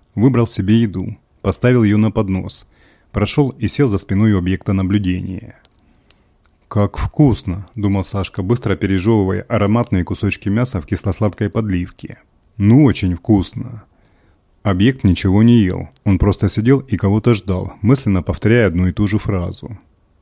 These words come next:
«Ну где же ты есть?» Сашка уже приступил к шоколадному торту, когда мимо него прошла какая-то девушка в бежевой короткой куртке и села за столик к объекту наблюдения. «Ну, наконец-то!» — услышал Сашка голос объекта.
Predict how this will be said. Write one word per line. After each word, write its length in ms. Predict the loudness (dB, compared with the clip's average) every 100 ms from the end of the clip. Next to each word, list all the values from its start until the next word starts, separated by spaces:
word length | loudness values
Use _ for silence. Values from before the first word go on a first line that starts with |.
| _ -2
«Ну 120 | -2
где 320 | 0 2 2
же 140 | 2
ты 120 | 0 0
есть?» 640 | 2 0 0 -4 -16 -20 -20 _ _ _ _ _ _ _
Сашка 360 | 0 0 2
уже 180 | 0 0
приступил 420 | 0 -2 0 0
к 60 | 0
шоколадному 600 | -2 0 0 2 2 2
торту, 520 | 2 0 -2 -10 -8
когда 240 | -4 0 0
мимо 240 | 0 0
него 220 | 2 2
прошла 300 | 0 -2 -4
какая-то 420 | -4 -2 -2 -2 -2
девушка 420 | 0 -2 -4 -8
в 80 | -2
бежевой 340 | 0 0 -2
короткой 440 | -2 -4 -2 -8
куртке 500 | -6 -6 -6 -8 -14 -14 _ -8
и 80 | -4
села 280 | 0 0
за 120 | 0 -2
столик 340 | 0 0 0
к 60 | -2
объекту 400 | -2 -2 -2 -2
наблюдения. 880 | 0 0 2 0 -2 -8 -14 -18 _ _ _ _ _ _ _ _ _ -2
«Ну, 160 | 2
наконец-то!» — 960 | 4 4 4 4 6 4 -2 -8 -12 -12 -12
услышал 440 | -4 -4 -2 -6
Сашка 360 | -2 -4 -2 -2
голос 340 | 0 -2 -2
объекта. 580 | 0 0 -2 -8 -18